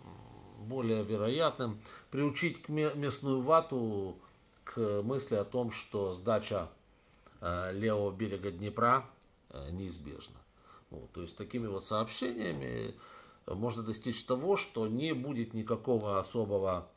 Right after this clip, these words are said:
взрыва возмущения, когда уже по факту они начнут отсту-, отступать из Херсонской области. Ну, только так это можно объяснить. Потому что, знаете, случайно, с-, допустим, хорошо,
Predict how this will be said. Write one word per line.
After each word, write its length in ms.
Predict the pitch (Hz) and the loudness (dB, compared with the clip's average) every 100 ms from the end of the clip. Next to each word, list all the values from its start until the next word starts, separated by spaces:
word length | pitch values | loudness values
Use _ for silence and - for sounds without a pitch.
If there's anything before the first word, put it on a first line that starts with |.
| _ - | _ -8
взрыва 680 | 110 113 127 123 107 90 - | 0 4 6 6 6 2 -2
возмущения, 1000 | 101 117 120 117 - 156 156 131 104 95 - - - - | -4 -2 0 0 0 2 2 2 2 0 -4 -16 -20 -8
когда 300 | 101 98 104 | -2 4 4
уже 160 | 95 | 4
по 160 | 98 - | 0 0
факту 420 | - 139 - 95 | 10 10 10 2
они 160 | 87 98 | -2 -2
начнут 340 | 98 - - - | -4 -6 -14 -18
отсту-, 300 | - 98 98 | -10 -6 -6
отступать 480 | 90 - 90 104 92 | -6 -8 0 0 0
из 120 | - | -6
Херсонской 540 | 92 82 101 85 101 | -6 -4 -6 -4 -4
области. 340 | 85 69 - 107 | -4 -6 -8 -6
Ну, 120 | 123 | -4
только 300 | - 135 156 | -2 0 0
так 200 | 90 80 | 0 -4
это 140 | - | -8
можно 260 | 76 78 82 | -10 -8 -8
объяснить. 420 | 80 90 170 165 - - - - | -8 -6 -4 -6 -8 -16 -10 -2
Потому 280 | 120 143 | 0 2
что, 140 | 135 123 | 0 4
знаете, 320 | 160 147 107 | 6 6 2
случайно, 800 | - 156 147 - 190 175 95 78 | -4 -2 0 8 8 8 4 -4
с-, 160 | - - 110 | -6 -10 -8
допустим, 540 | 120 135 170 143 113 110 | -2 2 2 2 -6 0
хорошо, 500 | - 147 - 95 | 6 6 6 0